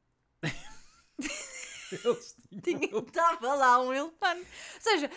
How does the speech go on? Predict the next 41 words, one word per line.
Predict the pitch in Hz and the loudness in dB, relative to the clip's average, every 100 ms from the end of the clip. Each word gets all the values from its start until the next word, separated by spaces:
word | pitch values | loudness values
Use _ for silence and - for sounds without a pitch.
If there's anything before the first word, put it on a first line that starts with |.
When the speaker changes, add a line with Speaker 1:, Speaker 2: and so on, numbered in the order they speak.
| - | -8
Speaker 2:
tu | - 427 | 0 2
não | 403 | 2
podes | 381 277 240 | 2 2 0
dizer | |
que | 359 | -4
um | 349 | -4
palco | 294 349 330 | 6 6 6
é | 330 | 0
pequeno | - 330 294 | 0 -2 0
com | 339 | -2
um | 339 359 | 0 -2
elefante. | 349 - 427 | -2 0 4
Speaker 1:
Eu | 453 220 | 6 4
achei, | 180 - 135 117 113 135 | 2 2 2 2 0 -4
eu | 170 180 | 2 2
acho | 196 | 2
que | - | -2
se | 185 | -2
calhar | 170 | -2
também | 170 165 | -2 -4
era | 156 | -4
do | 143 | -4
nosso | 156 147 151 | -6 -6 -6
ângulo | 147 | -6
de | 139 | -6
visão. | 135 127 117 107 | -8 -4 -4 -6
Como | - 143 | -8 -6
nós | 175 165 | -6 -8
ficámos | 180 147 131 123 | -4 -2 -2 -4
na | 139 | -8
parte | - 139 - | -2 -4 -4
de | - | -10
cima. | - 254 | -6 -2
Speaker 2:
Nós | 247 | 0
estávamos | 240 247 247 | 0 -2 -2
mais | 254 254 | -4 -4
para | 262 | -2
o | 247 | 0
lado | 240 220 196 | 2 0 -2
também. | - 226 | -8 -6
Speaker 1:
Sim, | 214 | -2